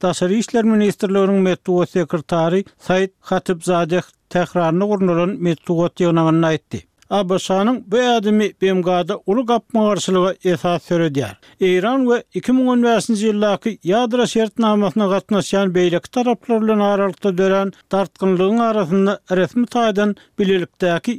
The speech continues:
hereket meýilnamasy diýilip atlandyrylan alalaşyk bilen baglykda Washington barha özüni üzüňeleşdirýäni meňzeýär. A B Ş-nyň bu beýanatynyň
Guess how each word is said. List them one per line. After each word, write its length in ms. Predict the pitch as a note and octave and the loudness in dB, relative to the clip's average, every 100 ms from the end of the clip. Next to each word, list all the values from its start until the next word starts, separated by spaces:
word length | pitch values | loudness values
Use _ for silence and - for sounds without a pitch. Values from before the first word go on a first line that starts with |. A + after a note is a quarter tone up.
| - | -4
hereket 420 | F#3 F3 E3 B3+ - | -2 0 0 -4 -2
meýilnamasy 720 | B3+ B3 A3+ A3 A3 A3 G#3+ - | 0 0 0 0 2 2 0 0
diýilip 260 | G#3+ G3+ - | -2 -2 -2
atlandyrylan 800 | G#3+ F#3+ - G3 F#3+ F3+ G3 G#3 | -2 -2 0 0 0 0 -2 -4
alalaşyk 600 | - F#3 E3+ E3+ - - | -2 0 0 0 -4 -4
bilen 200 | A#3+ A#3 | -2 2
baglykda 600 | A3 G#3 G3+ F#3 - G3 - - _ | 2 0 -2 -4 -4 -4 -4 -16 _
Washington 640 | G3 F3 F#3+ D#3+ G#3+ A3+ F#3 | -4 0 -2 -2 -2 -2 0
barha 420 | A3+ A#3 A#3 A3 - | -2 -2 -2 -4 0
özüni 440 | G3+ F#3+ F#3 G3 - - | 2 2 2 0 -2 -4
üzüňeleşdirýäni 880 | F#3 G3 F#3+ F#3 - F#3 F3+ F3+ F3 F3 | 0 2 2 0 0 0 0 0 0 0
meňzeýär. 420 | F3 D#3 C#3 F#2+ _ _ - | 0 0 -2 -6 _ _ -4
A 160 | F#3 | -2
B 80 | F3+ | -2
Ş-nyň 340 | - G3 A3 G#3+ F#3 | 0 0 0 -2 -2
bu 60 | A#3 | 0
beýanatynyň 720 | A#3+ A#3 A3 G#3 - G#3 A3 | 2 2 0 0 0 0 -2